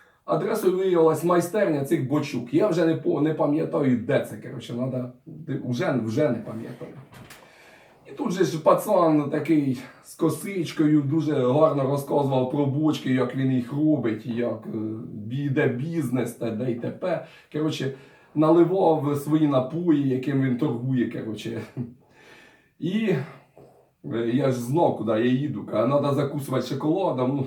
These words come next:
Ну, дружина наробила бутербродів з м'ясом, а ми нормально там так посиділи. Він каже, типа, "За бочки надо дати задаток". Ну, задаток надо дати сімдесят доларів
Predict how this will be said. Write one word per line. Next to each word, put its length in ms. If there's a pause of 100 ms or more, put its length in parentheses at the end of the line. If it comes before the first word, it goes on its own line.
(140)
Ну, 200
дружина 460
наробила 500
бутербродів 720
з 80
м'ясом, 560
а 40
ми 160
нормально 600
там 220
так 240 (360)
посиділи. 880 (540)
Він 180
каже, 300
типа, 240
"За 120
бочки 680 (100)
надо 280
дати 200
задаток". 600 (120)
Ну, 260 (520)
задаток 640
надо 280
дати 500
сімдесят 640
доларів 500